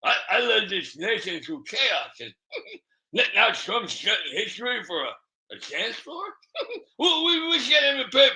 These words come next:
park rangers, but Trump's got enough money to destroy the White House? <laughs> I'll rip up his blueprints myself.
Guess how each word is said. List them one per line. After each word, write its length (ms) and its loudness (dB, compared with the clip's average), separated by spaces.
park 280 2
rangers, 540 -2
but 120 -8
Trump's 320 -2
got 240 2
enough 260 -2
money 260 -2
to 60 -10
destroy 560 -8
the 240 -6
White 280 -2
House? 60 -6
<laughs> 480 -20
I'll 240 10
rip 180 12
up 160 8
his 200 6
blueprints 560 6
myself. 680 0